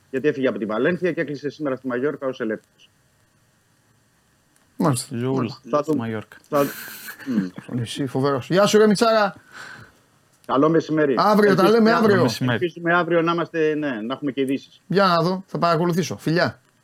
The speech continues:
Speaker 1: Καλό μεσημέρι.
Speaker 2: Μου πάει και ο Λάτο. Ο Λάτο και ο,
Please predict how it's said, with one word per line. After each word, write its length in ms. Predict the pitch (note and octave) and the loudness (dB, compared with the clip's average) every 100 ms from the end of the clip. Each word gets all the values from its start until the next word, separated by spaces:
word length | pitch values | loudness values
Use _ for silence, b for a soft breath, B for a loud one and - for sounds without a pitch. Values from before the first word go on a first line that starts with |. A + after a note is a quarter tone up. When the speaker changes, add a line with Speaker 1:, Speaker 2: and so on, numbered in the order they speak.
| _ _ _ - B B | _ _ _ -20 B B
Speaker 1:
Καλό 120 | G#2 A2 | -20 -20
μεσημέρι. 320 | A2+ _ F#2+ _ _ _ | -20 _ -20 _ _ _
Speaker 2:
Μου 460 | C4 C4 C#4 G#3 F3 | -2 0 0 0 0
πάει 160 | D#3 | -2
και 80 | A#2 | -2
ο 40 | G2 | -4
Λάτο. 260 | G2 - _ _ _ - _ _ _ b b b b b | -8 -16 _ _ _ -20 _ _ _ b b b b b
Ο 120 | - G#2+ | -10 -4
Λάτο 380 | B2 D3+ F3 D#3 | -4 -4 -8 -12
και 60 | |
ο, 80 | C#3 | -12